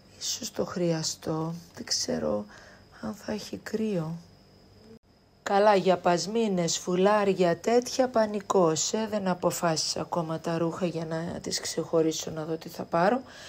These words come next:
γιατί χωρίς κορδέλες εγώ δεν πάω πουθενά.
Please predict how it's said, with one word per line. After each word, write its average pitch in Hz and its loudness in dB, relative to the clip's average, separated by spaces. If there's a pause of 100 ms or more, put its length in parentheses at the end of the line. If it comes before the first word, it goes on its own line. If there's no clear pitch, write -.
(180)
γιατί 170 4
χωρίς 196 0
κορδέλες 196 2
εγώ 185 2
δεν 180 0
πάω 190 4
πουθενά. 185 -2